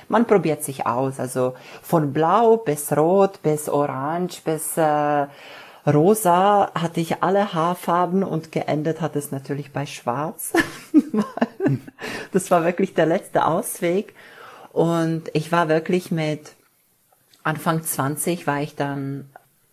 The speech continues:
großes, schwarzhaariges Mädel.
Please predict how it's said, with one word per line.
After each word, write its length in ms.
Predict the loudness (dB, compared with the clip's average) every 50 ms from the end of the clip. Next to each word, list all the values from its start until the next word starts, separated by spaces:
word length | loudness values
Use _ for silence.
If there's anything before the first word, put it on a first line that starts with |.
| _ _
großes, 640 | -2 0 0 0 0 -4 -4 -4 -4 -4 -8 -12 -12
schwarzhaariges 1300 | -14 -8 -6 -4 -4 -4 -8 -6 -6 -4 -4 -2 -4 -6 -4 -4 -4 -4 -4 -6 -10 -14 -16 -18 _ _ _ _ _ _ -16
Mädel. 440 | -14 -12 -10 -10 -8 -10 -10 -10